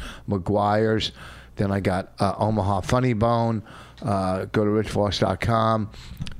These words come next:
voss roast dot com, Patreon. We're gonna start putting more stuff on Patreon. And, uh, thank you, Bonnie, uh, for being my wife. You bring a lot of enjoyment into my life.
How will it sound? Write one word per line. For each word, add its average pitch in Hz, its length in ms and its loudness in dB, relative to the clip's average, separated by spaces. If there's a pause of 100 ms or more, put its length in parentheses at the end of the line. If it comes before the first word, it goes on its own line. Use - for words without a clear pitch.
voss 110 360 4
roast 117 340 4
dot 110 260 4
com, 107 340 2
Patreon. 117 580 2
We're 113 80 2
gonna 101 140 2
start 107 260 2
putting 107 200 0
more 107 180 4
stuff 107 300 0
on 95 100 2
Patreon. 104 580 2 (600)
And, 98 300 0
uh, 95 560 -2 (680)
thank 110 260 0
you, 120 120 2
Bonnie, 104 480 2
uh, 95 300 2
for 101 180 0
being 101 240 0
my 95 100 2
wife. 92 380 -2
You 95 260 0
bring 92 380 0
a 85 80 0
lot 90 200 0
of 90 120 0
enjoyment 92 520 0
into 98 280 -2
my 95 160 2
life. 90 600 0